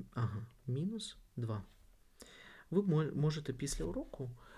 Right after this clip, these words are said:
а, проходити будь-які інші розв'язки з цього, з цього, е, з цієї книжки і розв'язувати самостійно, практикуватися. Так, записуємо. Значить, так само будемо переносити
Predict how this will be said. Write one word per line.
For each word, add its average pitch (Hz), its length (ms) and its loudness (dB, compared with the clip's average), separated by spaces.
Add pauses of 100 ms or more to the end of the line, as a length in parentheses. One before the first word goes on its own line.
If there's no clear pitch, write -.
(100)
а, 123 180 0
проходити 156 600 -2
будь-які 123 540 -4
інші 120 360 0
розв'язки 135 580 -4
з - 180 -12
цього, 151 420 -2
з - 80 -14
цього, 139 420 0
е, 123 540 2
з - 100 -12
цієї 131 300 0
книжки 123 580 -6 (420)
і 240 80 0
розв'язувати 135 640 0
самостійно, 101 720 -2 (160)
практикуватися. 107 920 -4 (1040)
Так, 110 240 -4
записуємо. 113 540 -2 (1000)
Значить, 127 360 0
так 180 160 -4
само 107 380 0 (520)
будемо 131 340 2
переносити 120 800 0